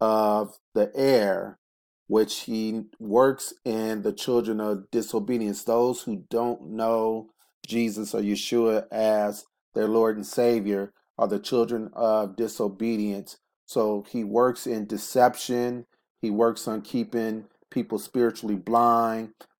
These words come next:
There's a spiritual dynamic where, which we read in Ephesians six and twelve, where his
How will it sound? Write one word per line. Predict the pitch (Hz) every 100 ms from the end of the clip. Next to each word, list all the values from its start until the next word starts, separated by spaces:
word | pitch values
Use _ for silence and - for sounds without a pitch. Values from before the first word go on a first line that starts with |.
| _
There's | 110 107 107 104 - -
a | -
spiritual | - 127 123 - 107
dynamic | 117 110 117 117 117 110 -
where, | 110 107 107 104 104 _ _ _ _ _
which | 110 107 107
we | 107
read | 113 113 110 -
in | 110 107 104
Ephesians | - 104 120 110 107 107
six | 120 110 -
and | 101
twelve, | - 113 110 107 104 _ _ -
where | 107 107 104 104 - _
his | - 110